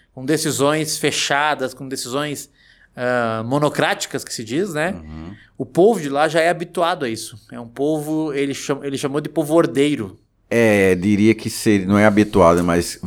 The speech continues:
Speaker 2: é, encara com mais naturalidade essas
Speaker 1: Exato.
Speaker 2: ações.
Speaker 1: E diz que lá o Putin foi, né? Logo que começou o surto na China, ele fechou as fronteiras com a China e ele foi, ó,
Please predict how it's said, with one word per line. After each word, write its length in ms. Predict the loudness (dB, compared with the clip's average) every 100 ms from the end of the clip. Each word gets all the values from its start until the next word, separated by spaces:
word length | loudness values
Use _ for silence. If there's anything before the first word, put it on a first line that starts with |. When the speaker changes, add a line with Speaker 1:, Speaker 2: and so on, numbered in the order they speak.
| -14 -2
Speaker 2:
é, 180 | 2 6
encara 460 | 4 4 6 6 6
com 120 | 4
mais 260 | 4 4
naturalidade 880 | 6 4 4 6 6 6 4 2 4
essas 280 | 4 4 2
Speaker 1:
Exato. 180 | 2 4 2
Speaker 2:
ações. 360 | 2 -2 -14 -18 _ _ _ _ -2
Speaker 1:
E 460 | 0 2 0 0
diz 140 | -2 -2
que 120 | 2
lá 160 | 2 2
o 100 | 0
Putin 340 | -4 -4 -6
foi, 440 | -6 2 2 2
né? 160 | -2 -2
Logo 220 | 0 -2
que 60 | -2
começou 340 | -4 -2 -2
o 60 | -4
surto 320 | -4 -6 -6
na 100 | -6
China, 300 | -6 -6 -4
ele 120 | -4
fechou 460 | -2 -2 0 2 2
as 80 | 2
fronteiras 360 | -4 -2 -2
com 80 | -4
a 20 |
China 400 | -6 -6 -6 -8 -10 _
e 440 | -4 0 0 2 2
ele 180 | 0
foi, 240 | -2 -2 2
ó, 360 | 2 2 -2